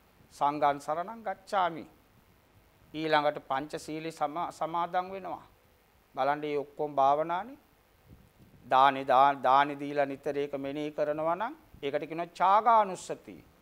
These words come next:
අනුස්සති දායෙන් එකක්. තිසරණේ සරණ යනකොට බුද්ධානුස්සති, ධම්මානුස්සති, සංඝානුස්සති හතරක්. නිකන් ඉන්න හැම වෙලාවෙම "බුද්ධං සරණං ගච්ඡා.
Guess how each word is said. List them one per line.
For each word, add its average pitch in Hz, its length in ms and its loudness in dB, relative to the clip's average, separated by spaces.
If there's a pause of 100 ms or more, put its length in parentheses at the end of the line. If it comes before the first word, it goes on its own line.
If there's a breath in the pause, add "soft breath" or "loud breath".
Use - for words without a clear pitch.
(440)
අනුස්සති 160 520 -6
දායෙන් 147 440 2
එකක්. 127 200 -8 (1300)
තිසරණේ 175 480 -2
සරණ 175 340 -2
යනකොට 202 380 -6
බුද්ධානුස්සති, 151 1040 0
ධම්මානුස්සති, 147 960 -4
සංඝානුස්සති 143 920 -2
හතරක්. 147 460 -4 (920)
නිකන් 143 340 2
ඉන්න 139 160 -6
හැම 135 140 -4
වෙලාවෙම 135 480 0
"බුද්ධං 131 400 -4
සරණං 123 440 -8
ගච්ඡා. - 460 -18